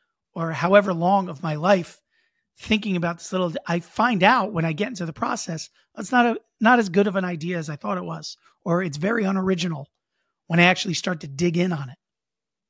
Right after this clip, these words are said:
Other times, by diving into the process and getting started,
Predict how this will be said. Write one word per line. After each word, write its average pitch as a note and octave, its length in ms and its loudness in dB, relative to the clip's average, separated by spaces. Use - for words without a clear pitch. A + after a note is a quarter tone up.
Other A#3+ 240 6
times, D3+ 560 -6
by D#3 140 0
diving E3+ 520 2
into F3+ 220 -6
the D3+ 80 -10
process F3 480 -6
and D#3 80 -8
getting D3+ 200 -2
started, F#3+ 440 2